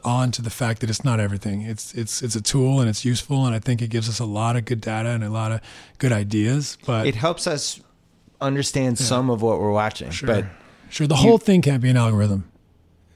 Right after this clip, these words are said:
Speaker 1: It just can't.
Speaker 2: Well, th-, I mean, the two thousand ten Suns are a good example.
Speaker 1: Mm.
Speaker 2: Team probably shouldn't have been as good as it was,
Speaker 1: Right.
Speaker 2: but the pieces, everyone played well together. The pieces fit. You had
Speaker 1: Yeah.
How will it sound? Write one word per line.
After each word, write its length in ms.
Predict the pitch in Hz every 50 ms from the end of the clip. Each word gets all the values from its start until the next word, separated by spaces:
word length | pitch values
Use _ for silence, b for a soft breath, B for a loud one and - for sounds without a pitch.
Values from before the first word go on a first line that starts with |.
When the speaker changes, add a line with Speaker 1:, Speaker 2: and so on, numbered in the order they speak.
| _
Speaker 1:
It 60 | -
just 160 | 117 120 110 -
can't. 260 | - 131 101 - - -
Speaker 2:
Well, 320 | 175 190 226 233 - 67
th-, 160 | - - - -
I 120 | - -
mean, 300 | 165 180 190 185 185 170 -
the 100 | 180 175
two 160 | - - 180
thousand 380 | 180 - 175 165 165 151 156 151
ten 180 | - 170 160
Suns 300 | - - 165 180 175 -
are 100 | 135 101
a 40 | 98
good 140 | 90 101 95
example. 540 | 92 87 92 95 92 87 - 76 64 76 -
Speaker 1:
Mm. 220 | 123 120 117 110 - b b b b b b b b b b - _ _ _ _ - - _ _ _ _ _ _ _ -
Speaker 2:
Team 440 | - - 107 110 113 117 113 82 - - - - - - _ _
probably 360 | - - 110 107 104 113 127
shouldn't 300 | 117 - - 117 117 117
have 100 | 113 104
been 180 | 95 113 113 113
as 120 | 113 98
good 160 | - 117 113
as 120 | 117 113 110
it 100 | 120 98
was, 360 | 113 139 170 123 117 113 110
Speaker 1:
Right. 80 | 110 110
Speaker 2:
but 140 | 107 -
the 100 | - 110
pieces, 540 | - - - - 123 123 - - 113 107 98
everyone 400 | 110 101 98 117 120 120 117 113
played 260 | - - 113 110 110
well 160 | 104 107 104 104
together. 400 | 104 98 101 101 104 107 110 113
The 140 | 98 95
pieces 480 | 87 - - - 113 110 - 104 95 -
fit. 380 | - - 98 101 104 110 - - _ b b b b b b b b -
You 120 | 113 107
had 60 | 95
Speaker 1:
Yeah. 60 | 127